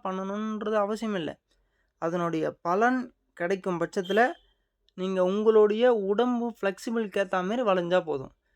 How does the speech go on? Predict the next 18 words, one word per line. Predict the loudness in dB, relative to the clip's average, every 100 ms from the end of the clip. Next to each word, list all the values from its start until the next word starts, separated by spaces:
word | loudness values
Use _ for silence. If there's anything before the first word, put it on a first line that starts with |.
| _ _ _ _
In | -4
case | 2 2 2 -10 _
சில | -4 -2
பேரால | 2 2 4 6 6
ஒரு | 4 0
பாதகசாசனம் | 0 2 4 2 0 0 0 -4 -6
எடுத்துக்கங்க. | -6 -6 -4 -6 -6 _ _ _ _ _ _ _ _ _
"இவ்வளோதான் | -4 4 6 8 6
குனிய | 4 0
முடியுது. | 0 0 2 2 2 -2 _
எனக்கு | -6 -6 -2 -4
கையை | 0 -2 2 2
தரையை | 4 4 4
கூட | 2 -2
தொட | 0 0
முடியல." | 0 -2 -4 -2 -2 -4 -10 _ _ _ _ _ -8
அப்படின்னா | -6 -2 2 2 2 -4 _
பரவாயில்ல. | 0 4 4 4 -2